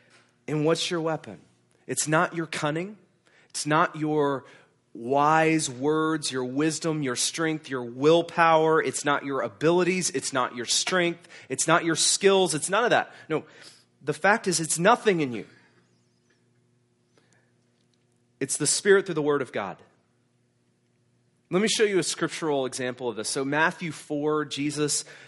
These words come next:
he's on earth and, and, and Satan tempts him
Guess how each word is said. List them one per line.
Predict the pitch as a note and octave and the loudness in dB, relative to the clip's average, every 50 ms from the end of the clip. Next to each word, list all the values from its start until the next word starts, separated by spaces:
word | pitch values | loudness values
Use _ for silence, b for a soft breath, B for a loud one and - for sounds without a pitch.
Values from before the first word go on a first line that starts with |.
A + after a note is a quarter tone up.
| B B | B B
he's | - C#3 C3+ C3 - - - | -10 -8 -8 -6 -8 -8 -6
on | - - C#3+ D3 C#3+ | -4 -2 0 0 0
earth | C#3+ D3 C#3+ C3+ C3+ - | 0 0 0 -2 -4 -6
and, | B2+ A#2+ A#2+ G2 - | -8 -10 -10 -8 -8
and, | - B2 A#2+ A#2+ - - | -8 -6 -6 -8 -8 -8
and | B2 B2 A#2 - | -8 -4 0 2
Satan | - - D#3+ D#3 C#3+ C#3 B2+ | 2 4 2 0 -2 -4 -6
tempts | - - C#3 C3 B2+ - - | -6 -6 -6 -6 -6 -6 -8
him | C3 B2+ B2 B2 | -8 -10 -10 -14